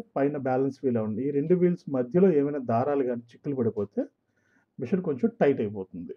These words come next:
So అది ఒక్కటి మీరు ఎప్పుడు రెగ్యులర్‌గా, రెగ్యులర్‌గా ఎప్పుడు, ఇప్పుడు చెక్ చేసుకోండి. దీన్ని బ్యాలెన్స్ వీల్ అంటారు. ఓకే, ఇక రెండు వచ్చేసి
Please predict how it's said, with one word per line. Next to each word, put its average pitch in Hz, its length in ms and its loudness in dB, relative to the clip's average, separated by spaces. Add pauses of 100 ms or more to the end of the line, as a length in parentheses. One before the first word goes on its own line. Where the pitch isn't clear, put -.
So - 160 -4
అది 147 180 2
ఒక్కటి 156 280 -2
మీరు 139 240 0 (120)
ఎప్పుడు 135 280 -2
రెగ్యులర్‌గా, 127 420 -2 (100)
రెగ్యులర్‌గా 127 440 0
ఎప్పుడు, 143 300 -4
ఇప్పుడు 262 280 -2 (720)
చెక్ - 120 6
చేసుకోండి. 117 400 -4
దీన్ని 139 200 -2
బ్యాలెన్స్ 135 360 2
వీల్ 127 160 0
అంటారు. 110 300 -6 (500)
ఓకే, 127 160 -12 (640)
ఇక 208 160 2 (220)
రెండు 180 280 10
వచ్చేసి 151 440 6